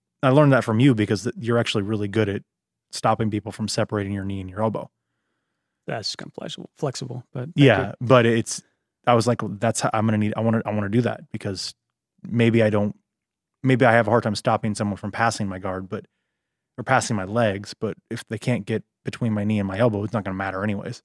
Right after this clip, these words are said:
Speaker 2: Exactly. You haven't passed until you get in that space.
Speaker 1: Exactly. And so you
Speaker 2: That's
Speaker 1: have
Speaker 2: right.
Speaker 1: to have that space. And so
Speaker 2: Yeah.
Speaker 1: it's like, but then from there, I started to learn new things. And then I would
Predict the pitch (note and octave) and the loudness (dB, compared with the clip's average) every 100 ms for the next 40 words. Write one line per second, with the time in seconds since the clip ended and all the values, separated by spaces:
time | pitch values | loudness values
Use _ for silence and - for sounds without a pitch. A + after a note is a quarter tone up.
0 | - A2+ A#2+ A#2 A2+ B2+ D3+ D#3+ F#3 G3+ | -16 -12 -10 -12 -8 -2 0 0 0 -2
1 | D#3 D#3 D#3 C#3 D#3+ D3 - E3+ C#3+ - | 0 0 0 -2 -6 -8 -4 -4 -4 -4
2 | - A2+ B2 A#2+ G#2 G#2+ G#2 G#2+ G2+ C#3 | -2 4 4 4 0 -4 -2 0 4 2
3 | - G2+ F#2 G#2+ - A2 G2 A2+ G#2 G2+ | 2 -4 -4 -8 -8 -8 -6 -8 -6 -6
4 | - A2 - _ _ - A#2+ C3 A#2 G2+ | -2 -4 -6 _ _ -2 2 2 2 -4
5 | - C#3+ B2+ A2 G#2+ G2+ G2 A2 G2 G#2 | -4 -2 0 0 0 0 -2 -6 -8 -6
6 | G#2 G#2 G2+ G2 F#2+ - C3 F2+ - - | -4 -2 -4 -6 -8 -4 -4 -4 -12 -14
7 | _ _ _ _ _ _ _ _ _ _ | _ _ _ _ _ _ _ _ _ _
8 | - B2 A2+ G2+ F#2+ F#2 | -6 -2 2 2 0 -4